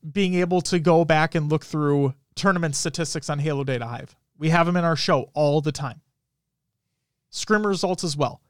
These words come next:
Now what Halo Data Hive has to do is they have to be, like, readily available to get that information as the series, as the game happens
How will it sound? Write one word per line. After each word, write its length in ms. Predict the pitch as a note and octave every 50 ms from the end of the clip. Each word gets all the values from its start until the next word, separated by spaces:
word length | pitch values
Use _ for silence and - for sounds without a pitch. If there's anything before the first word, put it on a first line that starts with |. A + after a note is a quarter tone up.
| _ _ _ _ _ _ _ _ _ _ _ _ _ _
Now 300 | - D#3+ G#3 B3 C4 A#3+
what 180 | G#3 G3 F#3+ E3
Halo 280 | F#3 G3+ G3+ F#3 F3+
Data 280 | E3 D#3+ G3 A3+ A#3 G3
Hive 200 | D#3+ F3 D#3 -
has 260 | E3 D3+ D3 - -
to 60 | -
do 200 | D3 C#3+ C#3+ C#3
is 320 | C3+ C3+ C3+ C3+ C3+ - - _ _ _ _ _ _ _ _ _ _ _ _ _ _ _ _ _ _ _ _ _ _ _ _ _ _ _ _ _ - C#3 - _ _ _ _ _ _
they 140 | - D3+ G3+
have 160 | G#3+ A3+ A3+
to 100 | - A#3
be, 200 | F3+ G#3+ G#3+ G#3
like, 320 | F#3+ F#3 F3+ E3+ - - _ _ _ _ _
readily 600 | - E3+ D#3 G3 G#3+ A#3 B3+ A#3 A3+ A3 A3+ G#3+ G3+ D#3
available 920 | E3+ E3 C#3+ C#3+ F3 E3+ F#3+ G3+ G3 F3 D3 D3 C3+ B2+ B2 B2 - - _ _ _ _ _ _ _ _ _ _ _ _ _ _
to 120 | - F#3+
get 240 | D3+ C3 G3+ G3+ -
that 160 | G#3 F3+ D#3
information 680 | F3 F#3 F3 - F3 E3 D#3+ D#3+ E3 D#3 - E3 D3+ D3 - _ -
as 380 | E3 E3+ F#3 G3 G#3 E3+ C#3
the 100 | - F#3
series, 540 | E3+ - - - G3+ F#3 F3+ F3 D#3+ D3 C#3 -
as 380 | - E3 E3 E3+ F3+ E3+ -
the 100 | D#3+ D#3
game 300 | C3+ F3 E3+ E3 D#3+ D3
happens 760 | B2+ - - F3 E3 E3 - - C3+ B2+ B2 A#2+ - - -